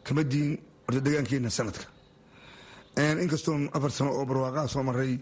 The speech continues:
haddana abaar baahsan baa ka dhacday sanadkan oo uu sabab u ahaa kala yaraantii ama roob yaraantii guga yaa sababtay. Waan soo marray meelo badan oo degmada ka mid ah. Dadku waqooyi bay u qulleen, ay xoolo dhaqato ahaa.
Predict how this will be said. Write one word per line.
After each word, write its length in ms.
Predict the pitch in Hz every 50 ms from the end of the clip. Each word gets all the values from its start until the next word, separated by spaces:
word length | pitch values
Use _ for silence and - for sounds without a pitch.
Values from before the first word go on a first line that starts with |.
| - - - - - - - - - - - -
haddana 240 | 143 131 151 151 147 147
abaar 300 | 147 143 143 147 147 151 143
baahsan 400 | 127 123 117 107 - - 139 135
baa 100 | 123 110 -
ka 80 | 123
dhacday 240 | 117 113 107 113 107
sanadkan 420 | 95 - 127 117 101 - - 120 120 117
oo 400 | 117 117 110 107 110 117 113 - - - - - - - - - - - 120
uu 80 | 117 104
sabab 280 | - - 135 135 131
u 40 | 131 110
ahaa 200 | 107 110 113 117 - - -
kala 160 | 101 110 110
yaraantii 560 | 107 107 107 113 117 120 117 - - 117 117 120 - - - - - - - -
ama 140 | 127 131 135
roob 220 | 135 135 135 123
yaraantii 420 | 127 120 120 131 123 113 - 127 135 131
guga 240 | 139 143 131 - - - - - - - - - - - - - - - - - - - -
yaa 120 | - 117 107
sababtay. 460 | 90 110 110 104 101 - 123 123 127 135 - - - - - - - - - - -
Waan 120 | - 135 123
soo 140 | - 147
marray 220 | 139 135 113 113 117
meelo 240 | 113 113 113 113 113
badan 240 | 117 113 110 107
oo 160 | 117 123 120 104
degmada 300 | 104 110 104 120 117 110 101
ka 80 | 107
mid 160 | 113 123 123 123
ah. 120 | 117 117 - - - - - - - - - - - - - -
Dadku 240 | 139 - - -
waqooyi 360 | 139 131 127 143 156 160 160 151
bay 120 | 143 151
u 140 | 156 135 127
qulleen, 320 | 123 131 127 120 120 123 135 - - - - - - - - - - - -
ay 80 | - 117
xoolo 400 | 113 107 113 120 113 110 107 104
dhaqato 240 | 110 110 95 - 131 117
ahaa. 220 | 95 104 113 113